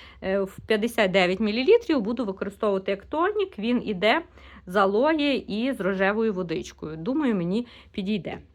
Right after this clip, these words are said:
Так, це все. Тепер давайте дивитись, які подарунки. Перший подарунок — це за замовлення,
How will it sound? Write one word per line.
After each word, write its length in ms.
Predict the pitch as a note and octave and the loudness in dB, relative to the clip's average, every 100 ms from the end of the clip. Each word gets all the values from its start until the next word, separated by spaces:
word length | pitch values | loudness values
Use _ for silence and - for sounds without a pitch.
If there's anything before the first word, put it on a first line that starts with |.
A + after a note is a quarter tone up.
| _ | _
Так, 160 | - - - | -10 -10 -2
це 120 | C#4+ | -2
все. 320 | D#4 - - - | -2 -4 -8 -8
Тепер 260 | F#3 F#4 - | -2 0 2
давайте 400 | G3+ A3 C#4 C4+ | 4 4 2 0
дивитись, 480 | F#3+ F#3 G#3+ B3 G3 | 2 2 0 -2 -6
які 180 | - | -6
подарунки. 680 | G#3 G#3 G3 F#3+ D#3+ D#3 - - - - - - - | -2 2 4 2 0 -4 -10 -14 -16 -20 -20 -14 2
Перший 300 | E4+ E4 C#4+ | 4 4 0
подарунок — 640 | C#4+ G3+ F#3+ F3+ A3+ F#4+ - | 0 2 2 2 2 0 4
це 160 | D4 | 4
за 140 | G#3 A#3 | 6 4
замовлення, 880 | A#3+ C4 D4 C4 G3+ G3 F3 E3 | 4 6 6 4 4 2 2 2